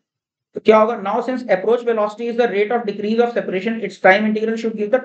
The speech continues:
total decrease in separation। अप्रोच वेलोसिटी क्या है? Rate of decrease of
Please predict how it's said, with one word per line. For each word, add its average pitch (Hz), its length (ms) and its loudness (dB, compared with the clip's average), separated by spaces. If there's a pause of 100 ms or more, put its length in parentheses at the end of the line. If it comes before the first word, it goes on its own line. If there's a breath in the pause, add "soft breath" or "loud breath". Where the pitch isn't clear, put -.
total 202 260 0
decrease 180 300 -2
in 175 100 -4
separation। 139 400 -6 (400)
अप्रोच 214 300 4
वेलोसिटी 220 380 0
क्या 220 140 0
है? 247 160 0 (540)
Rate 196 260 8
of 233 180 2
decrease 208 480 -2
of 190 160 2